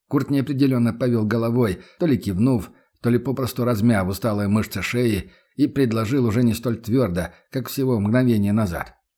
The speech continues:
"Ювелира с семьёй можно отпустить. Всё, что нам было необходимо, мы выяснили. Он более не нужен, да и в секретности утром уже не станет нужды. Весь город будет в курсе". "Охраны на всех тоже не хватит", —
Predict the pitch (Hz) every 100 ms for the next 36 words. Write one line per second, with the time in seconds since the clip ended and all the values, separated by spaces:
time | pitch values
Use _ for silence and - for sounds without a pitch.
0 | _ _ _ _ _ 110 131 139 127 117
1 | 135 147 127 120 113 110 104 92 76 -
2 | _ _ _ _ - 160 131 156 151 131
3 | 151 135 123 - 143 147 113 113 135 139
4 | 131 127 90 90 80 - _ _ _ 143
5 | 143 151 135 120 127 156 101 90 78 -
6 | 95 123 107 123 139 156 135 - 104 123
7 | 131 101 107 113 110 110 - 110 87 101
8 | 85 85 78 _ _ _ - 165 117 127
9 | 135 98 117 120 - 139 110 - - _
10 | _ - 104 107 143 165 143 123 110 143
11 | 127 - 160 107 98 90 85 73 - -